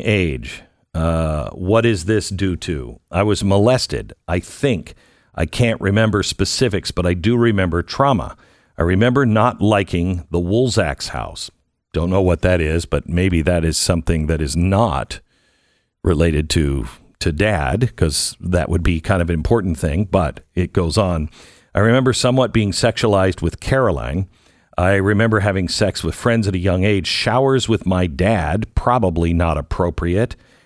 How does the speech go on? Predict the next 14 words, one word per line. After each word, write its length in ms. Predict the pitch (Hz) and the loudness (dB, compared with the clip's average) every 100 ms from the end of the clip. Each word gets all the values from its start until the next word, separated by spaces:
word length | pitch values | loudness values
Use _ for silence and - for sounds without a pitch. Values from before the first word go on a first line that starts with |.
| _ | _
and 160 | 87 85 | -2 2
being 240 | 107 98 | 2 0
turned 360 | - 120 113 117 | 0 2 4 2
on 320 | 113 98 95 | 2 2 2
when 100 | 90 | 2
I 60 | |
wasn't 340 | 92 101 95 90 | 2 2 0 -2
supposed 460 | 95 - 127 120 | 0 2 2 2
to 80 | 80 | -2
be." 280 | 64 58 - _ _ _ _ _ _ _ _ _ _ _ _ _ _ _ _ _ | -4 -8 -12 _ _ _ _ _ _ _ _ _ _ _ _ _ _ _ _ _
Uh, 600 | 87 87 87 87 85 80 76 - - | 0 2 4 4 2 0 -2 -12 0
hmm. 300 | 113 87 69 - - _ _ _ _ | 2 2 -2 -10 -20 _ _ _ _
Uh, 380 | 82 78 76 71 | -2 0 0 -2
she 360 | - 87 85 | -2 -2 -2